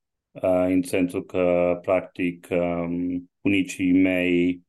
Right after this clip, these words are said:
din partea românească, practic, au, au rămas în afara României în perioada de război, în regimul Antonescu și după ce nu au putut să, să se întoarcă,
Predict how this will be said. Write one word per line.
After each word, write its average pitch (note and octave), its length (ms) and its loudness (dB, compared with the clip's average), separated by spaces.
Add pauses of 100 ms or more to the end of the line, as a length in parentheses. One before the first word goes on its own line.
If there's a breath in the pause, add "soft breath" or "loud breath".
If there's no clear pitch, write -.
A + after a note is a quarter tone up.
(140)
din F2+ 200 -4
partea F#2 340 -2
românească, F2+ 880 -2 (220)
practic, F#2+ 420 -4
au, F2+ 320 2
au F#2 220 2
rămas F#2 600 0 (160)
în F#2+ 120 -4
afara F#2+ 340 0
României F2+ 640 0
în F#2 180 -12
perioada F#2 280 -2
de F2+ 60 0
război, F2 760 0 (140)
în F2 180 -6
regimul F2+ 360 -2
Antonescu F2+ 680 -2
și F2 580 0 (440 loud breath)
după - 180 -4
ce F#2+ 180 -6
nu G2 200 2
au F2 340 2 (200)
putut - 420 -4
să, E2+ 520 0
să - 140 -20
se - 120 -12
întoarcă, F2 640 -6